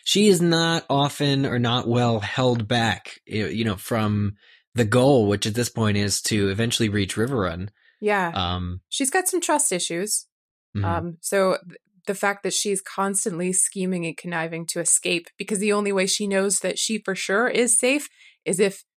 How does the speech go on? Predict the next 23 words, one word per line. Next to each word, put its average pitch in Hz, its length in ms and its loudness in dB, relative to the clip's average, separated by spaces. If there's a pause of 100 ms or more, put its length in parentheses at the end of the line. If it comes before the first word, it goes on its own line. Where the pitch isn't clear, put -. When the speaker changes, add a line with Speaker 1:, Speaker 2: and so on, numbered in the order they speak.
(180)
Speaker 2:
she - 260 0
is 214 100 2
alone 180 640 -2 (220)
or 202 100 -2
she's 190 260 -4
with 185 180 -4
these 190 200 0
two 196 320 -2
boys 170 400 -2
that - 140 -6
she - 120 -4
can, 160 380 -10 (180)
you 175 120 -8
know, 156 100 -8
manipulate 160 460 -6
and 180 100 -12
boss 156 240 -4
around 165 280 -10
if 156 60 -12
she - 140 -10
needs 170 200 -8
to. 165 200 -6 (560)
But 180 180 0